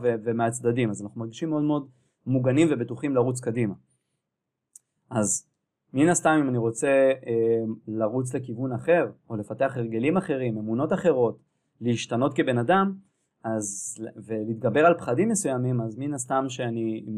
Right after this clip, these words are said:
נמצא בסביבה כזאת שכולם מתמודדים, ולכולם יש מטרה משותפת,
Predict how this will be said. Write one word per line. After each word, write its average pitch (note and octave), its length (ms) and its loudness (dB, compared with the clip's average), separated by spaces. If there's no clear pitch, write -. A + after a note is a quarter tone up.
נמצא A2 460 2
בסביבה B2 680 0
כזאת B2 460 2
שכולם C3+ 500 -2
מתמודדים, A#2+ 640 -2
ולכולם B2 600 4
יש G3 140 0
מטרה D#3 320 2
משותפת, F3 600 0